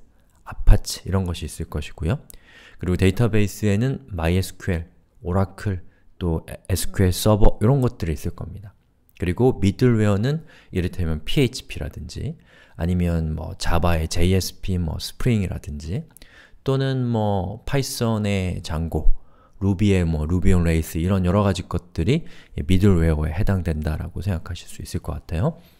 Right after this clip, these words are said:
자, 그래서 이제 우리 수업은 어떤 특정한 기술에 종속된 이야기는 아니기 때문에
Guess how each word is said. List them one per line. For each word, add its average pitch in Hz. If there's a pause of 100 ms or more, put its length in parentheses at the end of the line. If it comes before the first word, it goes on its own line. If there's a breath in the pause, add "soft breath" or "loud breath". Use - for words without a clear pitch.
(1120 loud breath)
자, 110
그래서 131
이제 120
우리 113
수업은 123
어떤 110
특정한 151
기술에 104
종속된 107
이야기는 95
아니기 85
때문에 87